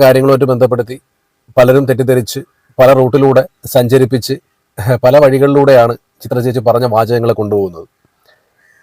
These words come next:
ഞാൻ പറയട്ടെ, ചിത്ര ചേച്ചി പറഞ്ഞ വീഡിയോ ഞാൻ കണ്ടതാണ്. ചിത്ര ചേച്ചി പറഞ്ഞത് എന്താണ്? ശ്രീരാമ പ്രതിഷ്ഠാ ദിവസം ഇരുപത്തിരണ്ടാം തീയതിയാണ്. അന്നേ ദിവസം, അന്ന് പ്രതിഷ്ഠാ ദിനമായിട്ട് നമ്മൾ,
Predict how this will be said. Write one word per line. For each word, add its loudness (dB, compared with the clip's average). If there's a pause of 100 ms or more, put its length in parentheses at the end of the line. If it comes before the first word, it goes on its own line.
(240)
ഞാൻ 4
പറയട്ടെ, 4
ചിത്ര -2
ചേച്ചി -2
പറഞ്ഞ 2 (220)
വീഡിയോ 2
ഞാൻ 0
കണ്ടതാണ്. 0 (1080)
ചിത്ര -4
ചേച്ചി -4
പറഞ്ഞത് 2
എന്താണ്? -2 (760)
ശ്രീരാമ 4 (960)
പ്രതിഷ്ഠാ 2 (120)
ദിവസം -2 (360)
ഇരുപത്തിരണ്ടാം 0
തീയതിയാണ്. -2 (180)
അന്നേ -2
ദിവസം, 0 (280)
അന്ന് -4
പ്രതിഷ്ഠാ 2
ദിനമായിട്ട് 0
നമ്മൾ, 0